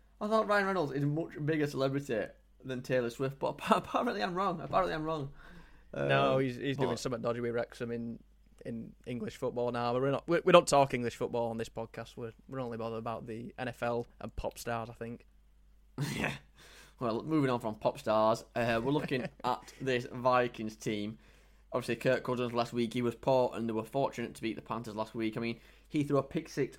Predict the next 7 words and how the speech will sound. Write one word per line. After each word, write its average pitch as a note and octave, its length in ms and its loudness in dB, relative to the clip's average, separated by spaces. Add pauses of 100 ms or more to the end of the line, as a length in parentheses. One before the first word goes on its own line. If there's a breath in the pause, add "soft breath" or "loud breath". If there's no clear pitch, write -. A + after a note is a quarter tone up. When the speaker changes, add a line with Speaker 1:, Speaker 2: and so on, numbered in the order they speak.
(140)
Speaker 1:
on B2+ 240 2
the A#2 80 -2
Panthers B2 380 -2
goal A#2+ 240 2
line. A#2 360 0 (480 soft breath)
Um, A2+ 520 2 (280)
again, C3+ 300 -8